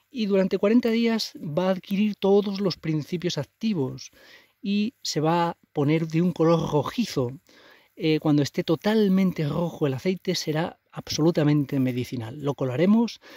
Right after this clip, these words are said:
y lo vamos a poder aplicar para quemaduras, heridas, golpes, etcétera. Es muy efectivo. El aceite de hipérico también lo podríamos tomar, especialmente si lo hemos macerado en aceite de oliva virgen extra,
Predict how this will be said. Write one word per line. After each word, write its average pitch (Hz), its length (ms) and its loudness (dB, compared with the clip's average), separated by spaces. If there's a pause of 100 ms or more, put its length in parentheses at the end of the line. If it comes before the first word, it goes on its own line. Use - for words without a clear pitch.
(300)
y 214 60 -2
lo 233 80 6
vamos 247 200 4
a 233 60 -4
poder 214 260 0
aplicar 190 440 -2
para 185 200 -2
quemaduras, 165 800 0
heridas, 143 560 0
golpes, 143 540 -2
etcétera. 131 500 -6
Es 143 120 2
muy 202 260 4
efectivo. - 560 -8 (600)
El 139 120 -4
aceite 139 320 2
de 156 60 4
hipérico 165 320 0
también 143 320 2
lo 226 80 4
podríamos 170 640 0
tomar, 180 420 -2
especialmente 151 680 -4
si 160 160 -6
lo 143 80 -2
hemos 156 180 0
macerado 156 400 0
en 175 60 0
aceite 139 340 -4
de 123 60 -6
oliva 127 280 -4
virgen 139 320 0
extra, 170 320 0